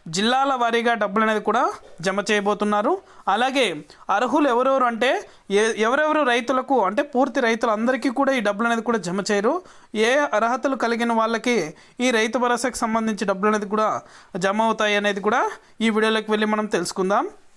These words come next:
మన వీడియోస్ని చాలామంది చూస్తున్నారు కానీ సబ్స్క్రైబ్ మాత్రం చేసుకోవట్లేదు. దయచేసి ప్రతి ఒక్కరూ కూడా మన ఛానల్ని సబ్స్క్రైబ్ చేసుకొని సపోర్ట్ చేయండి. ఇక ఏమాత్రం ఆలస్యం చేయకుండా వీడియోలోకి అయితే వెళ్ళిపోదాం.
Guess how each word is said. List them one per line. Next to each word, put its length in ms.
మన 180
వీడియోస్ని 420
చాలామంది 580
చూస్తున్నారు 480
కానీ 180
సబ్స్క్రైబ్ 520
మాత్రం 240
చేసుకోవట్లేదు. 600
దయచేసి 480
ప్రతి 220
ఒక్కరూ 300
కూడా 160
మన 100
ఛానల్ని 400
సబ్స్క్రైబ్ 520
చేసుకొని 420
సపోర్ట్ 360
చేయండి. 340
ఇక 80
ఏమాత్రం 400
ఆలస్యం 420
చేయకుండా 420
వీడియోలోకి 400
అయితే 180
వెళ్ళిపోదాం. 400